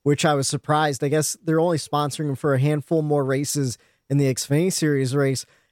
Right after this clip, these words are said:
And, uh, he, he said it after the race in his post-race interview,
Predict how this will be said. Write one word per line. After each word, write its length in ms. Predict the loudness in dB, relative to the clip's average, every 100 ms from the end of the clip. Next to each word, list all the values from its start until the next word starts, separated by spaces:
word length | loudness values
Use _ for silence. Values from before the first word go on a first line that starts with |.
| -2
And, 340 | 0 2 2
uh, 440 | 2 4 2 2 -2
he, 220 | -2 -2 0
he 200 | 2 2
said 300 | 2 2 2
it 100 | 4
after 420 | 4 2 0 0
the 120 | 0
race 280 | 0 0 0
in 60 | -4
his 120 | -2
post-race 600 | 0 0 0 0 0 2
interview, 400 | 0 0 0